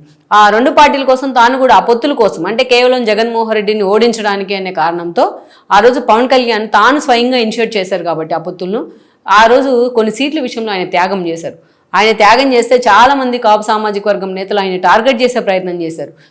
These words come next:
"కమ్మోళ్ళ దగ్గర కాపులను తీసుకెళ్లి తాకట్టు పెడతావా?" అని చెప్పేసి. ఎంతమంది తనను తిడుతున్నా, ఎంతమంది టార్గెట్ చేసినా పవన్ కళ్యాణ్ చాలా సంయమనంతో, "నాకు ఎన్ని సీట్లు తీసుకున్నాను అనేది ఇంపార్టెంట్ కాదు, ఎన్ని సీట్లు గెలిచామనేది ఇంపార్టెంట్" అని చెప్పారు. అంతేకాదు, హండ్రెడ్ పర్సెంట్ స్ట్రైక్ రేట్ పెడుతూ ఆయన ప్రచారం చేశారు.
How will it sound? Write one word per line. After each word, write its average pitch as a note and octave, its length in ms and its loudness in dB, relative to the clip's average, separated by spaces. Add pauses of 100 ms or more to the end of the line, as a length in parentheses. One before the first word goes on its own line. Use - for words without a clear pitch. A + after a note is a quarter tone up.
(120)
"కమ్మోళ్ళ A#3 300 2
దగ్గర A3 280 0
కాపులను G#3 400 0
తీసుకెళ్లి G3 340 -6
తాకట్టు F#3 340 -2
పెడతావా?" D#3+ 420 -4
అని D#3 140 -10
చెప్పేసి. - 400 -16 (360)
ఎంతమంది A#3 500 2
తనను A#3+ 260 0
తిడుతున్నా, A3 560 0
ఎంతమంది A3 480 -2
టార్గెట్ G3+ 420 0
చేసినా F#3 300 -6
పవన్ G3+ 260 -4
కళ్యాణ్ A3 260 -2
చాలా G3 340 2
సంయమనంతో, G#3 840 -4 (340)
"నాకు G3+ 220 0 (220)
ఎన్ని A#3 260 0
సీట్లు C#4 340 -2
తీసుకున్నాను A#3+ 560 -4
అనేది G#3 240 -2
ఇంపార్టెంట్ F#3 440 -2
కాదు, F3 220 -2
ఎన్ని A#3 260 -2
సీట్లు A#3+ 260 -6
గెలిచామనేది G#3 600 -2
ఇంపార్టెంట్" F#3 460 -6
అని F3+ 120 -6
చెప్పారు. G#3+ 400 -4 (360)
అంతేకాదు, B3 420 2
హండ్రెడ్ A#3+ 400 0
పర్సెంట్ B3+ 280 0
స్ట్రైక్ A3+ 280 -2
రేట్ A3+ 200 -4
పెడుతూ G#3+ 240 -2
ఆయన G3 160 0
ప్రచారం G#3+ 500 -2
చేశారు. G#3+ 360 -2